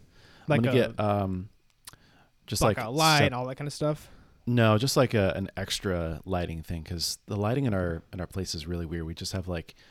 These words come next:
Speaker 2: in each
Speaker 1: One,
Speaker 2: room,
Speaker 1: right?
Speaker 2: there's just one
Speaker 1: Yeah.
Speaker 2: corner, like, uh, ceiling lamp that's, like, super dim.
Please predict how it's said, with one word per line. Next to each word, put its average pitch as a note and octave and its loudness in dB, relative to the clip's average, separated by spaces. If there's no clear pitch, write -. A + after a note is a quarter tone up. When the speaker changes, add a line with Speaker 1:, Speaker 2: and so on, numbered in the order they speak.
Speaker 2:
in A2 -2
each B2 0
Speaker 1:
One, G#2+ -4
Speaker 2:
room, G#2 2
Speaker 1:
right? G#2+ -2
Speaker 2:
there's F#2+ -2
just G2 -6
one G2 0
Speaker 1:
Yeah. A#2+ -10
Speaker 2:
corner, G#2 -2
like, F2+ -6
uh, F2 -6
ceiling G#2+ -4
lamp A#2+ -4
that's, - -8
like, F2+ -10
super G#2 -4
dim. F#2+ -4